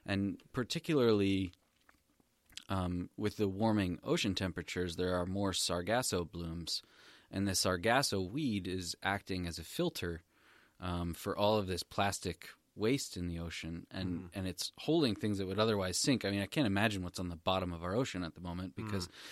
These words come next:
Speaker 1: you're seeing these, like, in, in Haiti, where we're in kind of a funneling place for the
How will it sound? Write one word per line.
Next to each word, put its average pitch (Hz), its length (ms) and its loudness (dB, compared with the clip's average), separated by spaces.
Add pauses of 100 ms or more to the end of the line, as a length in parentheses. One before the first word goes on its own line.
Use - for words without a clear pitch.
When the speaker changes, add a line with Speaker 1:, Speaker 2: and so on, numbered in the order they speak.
(200)
Speaker 1:
you're 107 80 -2
seeing 131 400 6
these, 95 400 2 (160)
like, 92 260 -4
in, 92 160 -2
in 95 220 -4
Haiti, 101 480 2 (420)
where 98 160 0
we're 95 240 2
in 117 220 2
kind 101 260 0
of 87 120 -2
a 87 60 0
funneling 113 640 2
place 92 360 0
for 95 320 -2
the 90 380 0